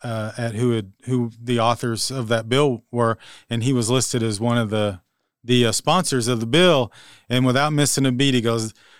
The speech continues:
"I've told you what's wrong with this bill, now let me tell you what's right," and then went into a long diatribe about how great the bill was. So I'm sure you've had those moments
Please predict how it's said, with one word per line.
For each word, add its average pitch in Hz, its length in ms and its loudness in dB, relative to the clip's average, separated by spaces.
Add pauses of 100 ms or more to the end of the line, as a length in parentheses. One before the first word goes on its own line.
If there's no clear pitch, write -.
"I've - 120 -10
told 185 280 0
you 202 80 6
what's 185 180 2
wrong 190 220 4
with 185 80 2
this 165 180 2
bill, 170 320 4
now 156 220 4
let 165 120 2
me 151 120 2
tell 143 200 0
you 135 120 4
what's 120 260 0
right," 104 320 -6
and 131 160 2
then 139 160 2
went 151 160 2
into 147 180 4
a - 20 2
long 135 280 4
diatribe 123 560 2
about 117 320 0
how 120 120 2
great 127 340 0 (420)
the 131 100 -4
bill 135 280 2
was. 123 240 2
So 147 160 2
I'm 143 120 2
sure 185 300 2
you've 156 220 0
had 143 200 2
those 131 200 -2
moments 127 560 -2